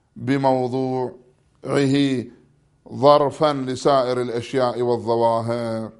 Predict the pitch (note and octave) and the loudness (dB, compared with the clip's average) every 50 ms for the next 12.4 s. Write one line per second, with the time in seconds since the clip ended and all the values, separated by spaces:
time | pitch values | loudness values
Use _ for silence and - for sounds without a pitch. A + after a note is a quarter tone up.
0 | _ - B2+ B2+ B2+ C3 B2+ B2 B2 A#2+ A#2 A2+ A2+ A2+ A2+ A2+ A2 A#2 A#2 A#2 | _ -8 -2 0 0 2 2 0 -2 -2 -2 -4 -4 -2 -2 0 2 2 0 0
1 | - C3 A#2+ B2 A2 A2+ - C3 C3+ C3+ B2 A#2+ A2+ A2+ A2+ A2+ B2 C3 C#3+ C#3 | -2 -2 -2 -2 -2 -2 -4 -6 -4 -4 -2 -2 -2 -2 0 0 0 0 0 0
2 | B2 A#2 - B2+ G#2+ - - G#2 - A2 G#2+ A#2 B2 C3+ C#3+ C#3 - A2 F2+ A2 | -2 -2 -2 -4 -4 -4 -4 -6 -2 0 2 2 4 2 0 -2 -4 -10 -12 -10
3 | - A2+ A#2 A#2 A#2 B2 A2 - - C3+ B2 - B2+ C3 C3+ D3 C3 - E3+ D#3 | -6 -4 -4 -4 -4 -6 -10 -8 -8 -8 -6 -4 -4 -2 -2 -4 -2 0 2 4
4 | D#3 E3+ F#3+ G3 - - - _ _ _ _ _ - - - - - C#3+ C3 A#2 | 4 4 2 0 -6 -20 -20 _ _ _ _ _ -6 -6 -6 -4 -6 -8 -8 -8
5 | - E3 E3 D#3 C#3+ - B2+ B2 A2+ A#2 C3 - - D#3 D3+ F3 - - - - | -6 -4 -2 -2 -2 -2 -2 -6 -4 -4 -6 -6 -6 -4 -4 -4 -6 -6 -14 -12
6 | - B2+ A2+ G#2+ G2+ G#2+ G2+ - G2+ F#2+ G2+ F#2+ F#2 F#2 - _ _ _ - F4+ | -10 -8 -6 -6 -6 -6 -6 -6 -4 -4 -4 -6 -6 -8 -14 _ _ _ -8 -6
7 | E4+ E4+ F4 - F4+ G4 F#4 E4 - - - A#3+ A3+ G#3+ - - A2+ A2 B2 C3 | -6 -6 -2 -4 -2 -2 -2 -4 -4 -6 -6 -6 -6 -10 -6 -6 -6 -4 -4 -6
8 | A2+ F#2+ F#2+ F#2 F2+ F#2 F#2 - _ _ _ _ - C#3 B2+ - - A#2 A#2 A2 | -6 -6 -6 -8 -8 -10 -12 -14 _ _ _ _ -4 -2 -2 0 0 0 0 0
9 | G#2+ G2+ - - G#2+ G2+ G2+ G2 F#2 A#2 C3+ D#3 D3 D#3 - - D#3 D3+ - - | -2 -2 0 -2 -2 0 0 0 2 2 2 4 2 0 -2 -2 -4 -6 -8 -14
10 | _ _ _ - B2 A#2+ A2+ A2 G#2 G#2+ G#2 G#2 F#2 G2+ G#2 G#2 G2+ G2+ F#2+ G#2+ | _ _ _ -2 -2 -2 -2 -2 -2 -2 -4 -4 -4 -2 -2 -2 -2 0 0 0
11 | G#2 G#2+ G#2 F#2+ G2+ G#2+ G#2 - - - G#2+ G2+ G2+ G2+ F#2+ F2+ G2 G2+ G2 G2+ | 2 2 0 0 0 -4 -4 -6 -4 -4 -2 0 2 0 0 -2 -4 -6 -4 -2
12 | G#2+ C#3 E3+ F3+ F3 - - - | 2 2 4 4 2 0 -4 -10